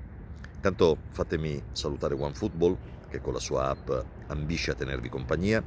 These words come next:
e a esservi utile. L'app di OneFootball è gratuita, l'app di OneFootball è ricca di notizie, approfondimenti, curiosità, video, highlights e partite, soprattutto del calcio tedesco. Andate nella descrizione di questo video, c'è il link,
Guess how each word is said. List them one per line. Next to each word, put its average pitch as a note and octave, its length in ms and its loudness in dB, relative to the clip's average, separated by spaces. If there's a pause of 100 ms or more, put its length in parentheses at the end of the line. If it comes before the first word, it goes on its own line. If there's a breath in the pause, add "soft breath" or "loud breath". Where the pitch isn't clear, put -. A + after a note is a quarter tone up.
e C#2 120 0
a C#2 80 4
esservi C#2 360 0
utile. C#2+ 580 -2 (800 loud breath)
L'app D#2+ 240 6
di E2 80 0
OneFootball C#2 440 0
è - 20 2
gratuita, G2+ 420 2
l'app D2+ 180 2
di C#2 60 -2
OneFootball D#2 500 2
è D2+ 40 6
ricca C#2 280 -2
di C#2+ 180 -2
notizie, D2 380 -2
approfondimenti, D2 560 -2
curiosità, C#2+ 460 0
video, D2 300 2
highlights F#2+ 380 4
e G#2 60 2
partite, C2+ 540 -2 (100)
soprattutto D#2+ 460 -6
del C#2+ 120 0
calcio C2+ 300 -4
tedesco. - 420 -8 (720 loud breath)
Andate D#2+ 320 4
nella C#2 140 0
descrizione D2 360 -2
di D#2 40 0
questo E2+ 240 -2
video, B2 260 2
c'è - 160 0
il C#2+ 160 2
link, D#2 400 4